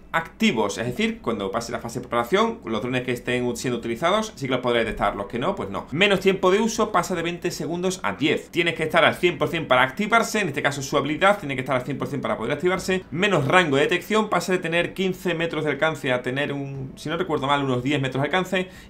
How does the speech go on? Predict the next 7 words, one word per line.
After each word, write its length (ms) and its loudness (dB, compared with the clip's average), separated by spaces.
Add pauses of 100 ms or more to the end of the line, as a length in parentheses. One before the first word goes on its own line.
Y 100 2
le 140 2
quitan 320 2
las 240 4
granadas 640 0
de 300 0
impacto 760 -2